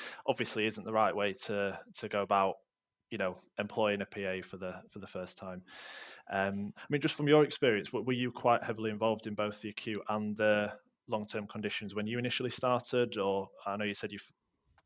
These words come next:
kind of landed on your feet with, uh, with the practice you're at at the minute, but was it quite a varied role from the start for, for you?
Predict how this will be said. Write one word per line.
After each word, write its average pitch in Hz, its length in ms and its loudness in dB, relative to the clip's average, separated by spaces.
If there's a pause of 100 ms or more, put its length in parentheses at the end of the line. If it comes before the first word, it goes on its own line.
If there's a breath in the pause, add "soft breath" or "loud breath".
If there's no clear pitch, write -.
(140)
kind 110 140 -8
of 101 80 -10
landed 104 260 0
on 101 80 -4
your 101 120 -10
feet 104 300 -4
with, 98 240 -4 (240)
uh, 98 340 2 (100)
with 110 80 -18
the - 60 -16
practice - 360 -8
you're 104 80 -6
at - 140 -12
at - 40 -18
the 98 60 -14
minute, 92 260 -8
but 98 140 -4 (300 loud breath)
was 110 100 0
it 110 100 -2
quite 113 260 4
a 101 40 -4
varied 107 340 4
role 101 500 -2
from 107 140 -10
the 101 60 -6
start 110 360 -2 (100)
for, 90 180 -12 (220)
for - 140 -16
you? - 80 -12